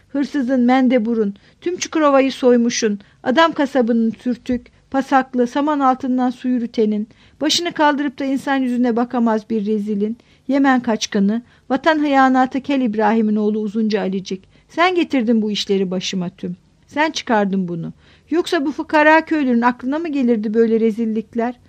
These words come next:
Allah senin atını öldürdü, canını da alacak. Sana göstermeli gününü. Hele gel o orospu ananla karşıma. Seni bir hallere duçar edeyim ki ve de süründüreyim ki aklın başcağızına gelsin. Dur hele, gel hele.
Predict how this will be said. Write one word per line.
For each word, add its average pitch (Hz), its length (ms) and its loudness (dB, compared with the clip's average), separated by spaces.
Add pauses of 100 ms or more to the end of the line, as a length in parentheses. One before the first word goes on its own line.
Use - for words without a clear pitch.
(240)
Allah 294 280 2
senin 285 240 -2
atını 254 340 -2
öldürdü, 185 640 -2
canını 269 380 2
da 196 100 -2
alacak. 165 440 -6 (380)
Sana 302 240 -2
göstermeli 254 720 2
gününü. 180 400 -4 (280)
Hele 330 260 2
gel 311 220 4
o 285 40 2
orospu 247 420 4
ananla 226 440 2
karşıma. 233 560 -2 (300)
Seni 302 300 -2
bir 302 80 2
hallere 277 480 2
duçar 240 340 2
edeyim 277 420 0
ki 254 240 -4 (320)
ve 254 100 -2
de 294 100 0
süründüreyim 294 720 -2
ki 269 280 -4 (300)
aklın 277 360 -2
başcağızına 226 680 2
gelsin. 170 540 -8 (640)
Dur 349 160 0
hele, 220 320 2
gel 294 300 0
hele. 196 320 0